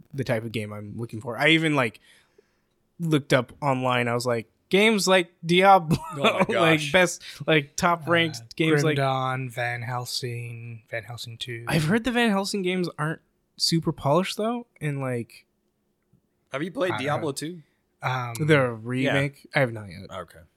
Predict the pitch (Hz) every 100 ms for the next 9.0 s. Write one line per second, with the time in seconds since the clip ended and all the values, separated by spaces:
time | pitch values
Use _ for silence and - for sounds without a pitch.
0 | - 127 120 123 131 123 - 135 127 120
1 | 117 - - _ _ _ _ _ _ -
2 | - - - 160 151 135 110 104 107 107
3 | - 135 123 - 113 113 123 135 135 135
4 | 196 165 127 - 160 185 190 147 _ -
5 | 131 _ - 110 107 107 113 - - 131
6 | - 190 - 285 147 165 156 143 123 113
7 | - 127 113 110 104 110 98 95 98 90
8 | 82 120 101 104 104 107 104 92 85 -